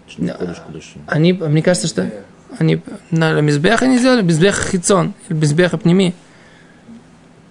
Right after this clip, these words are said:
Speaker 2: Я не знаю, на самом деле, куда они занесли. Потому что обычно Коэн Гадоль заносил с-, э, заносил в Йом
Speaker 1: Коэн
Speaker 2: Кипур.
Speaker 1: Гадоль один,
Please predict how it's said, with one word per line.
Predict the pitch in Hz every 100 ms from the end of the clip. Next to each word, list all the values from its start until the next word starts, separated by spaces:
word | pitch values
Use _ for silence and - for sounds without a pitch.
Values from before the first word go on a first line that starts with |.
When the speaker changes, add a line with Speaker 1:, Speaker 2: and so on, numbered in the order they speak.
| -
Speaker 2:
Я | - 170
не | 202
знаю, | 202
на | 156
самом | 147
деле, | 139
куда | 135 143
они | 135
занесли. | 135 135 - 170 -
Потому | - 143
что | 156
обычно | 151 214 233
Коэн | 220 214
Гадоль | 196 208
заносил | 175 180 170 214 202
с-, | -
э, | 180 165 160
заносил | 165 165 - 208 185
в | 160
Йом | 165 180 180
Speaker 1:
Коэн | 175 175 214
Speaker 2:
Кипур. | 202 202 208 196
Speaker 1:
Гадоль | 185 -
один, | 110 113 135 92